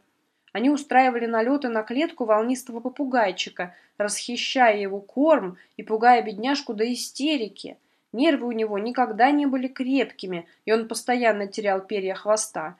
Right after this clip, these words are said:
а теперь они сыпались, как осенние листья. Мыши забрались в ящик комода, куда и не думали заглядывать в дни изобилия,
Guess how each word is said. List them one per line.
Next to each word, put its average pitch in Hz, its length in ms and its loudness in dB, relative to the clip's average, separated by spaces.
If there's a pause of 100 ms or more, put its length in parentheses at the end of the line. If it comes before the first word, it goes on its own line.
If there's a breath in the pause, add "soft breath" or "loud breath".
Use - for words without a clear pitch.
(180 soft breath)
а 202 120 4
теперь 226 500 -2
они 220 180 -2
сыпались, 180 500 -6
как 208 200 -2
осенние 269 680 0
листья. 185 760 -8 (600)
Мыши 269 320 4
забрались 226 540 2
в 226 40 -4
ящик 254 420 0
комода, 254 720 2 (220 loud breath)
куда 226 260 6
и 269 220 0
не 311 200 4
думали 277 460 2
заглядывать 247 680 0
в 196 100 -12
дни 240 320 -2
изобилия, 220 760 -2